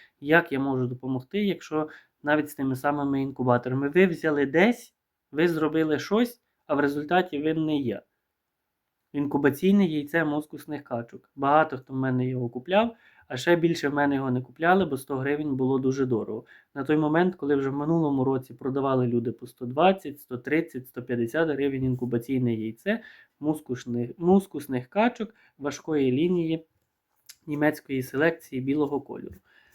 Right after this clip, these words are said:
Але до мене дзвонила купа людей тих, які не брали в мене яйця, і питали мене, а чим годувати, а як годувати, а коли годувати, а чого кусаються,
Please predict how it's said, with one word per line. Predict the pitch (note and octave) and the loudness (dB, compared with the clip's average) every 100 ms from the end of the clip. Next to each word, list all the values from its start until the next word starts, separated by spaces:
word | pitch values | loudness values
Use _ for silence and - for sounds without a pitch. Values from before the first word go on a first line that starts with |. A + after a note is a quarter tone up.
| _ _ _ _ _ _ _ | _ _ _ _ _ _ _
Але | - C#3 C#3 F#3+ | -4 0 4 4
до | E3+ D#3 | 4 0
мене | D3+ E3 E3 D3+ | 0 0 0 -4
дзвонила | D3+ D3 D#3 D3+ D3 | -4 -4 0 0 -2
купа | E3 D#3+ C#3+ | -4 -4 -4
людей | C#3+ D3 D3 | 0 2 0
тих, | D3 D#3 D3+ - | -2 -8 -8 -6
які | C3+ C3+ C3+ | -2 -2 -2
не | D3 D3 | -4 0
брали | D3 C3+ C3 | 2 2 2
в | |
мене | C3+ C3+ C3 | 0 -4 -2
яйця, | D3+ G3 G#3 D#3 | 0 0 -2 -8
і | |
питали | C#3+ C#3+ D3 D3 C3+ | -10 -6 -2 -2 0
мене, | C3 C3+ - | -2 -4 -4
а | F#3 | -6
чим | - C3+ C#3 | -2 0 0
годувати, | C3 C3 B2 B2 B2 - | -2 0 2 2 0 -4
а | F#3+ | 0
як | F3 D3 C3 | 2 2 0
годувати, | C3 C3+ C3+ C3+ C3 - - | 0 -2 -2 -2 -4 -8 -12
а | F#3 | -4
коли | E3+ D3 C#3 | 0 2 2
годувати, | C3+ C3+ C3 B2+ - _ - | 2 0 -2 -2 -8 _ -6
а | D#3+ | -4
чого | D#3+ E3+ G3+ | 0 4 4
кусаються, | G3 - C#3 C3+ B2+ C3 D3 | 2 -4 0 2 0 -2 -12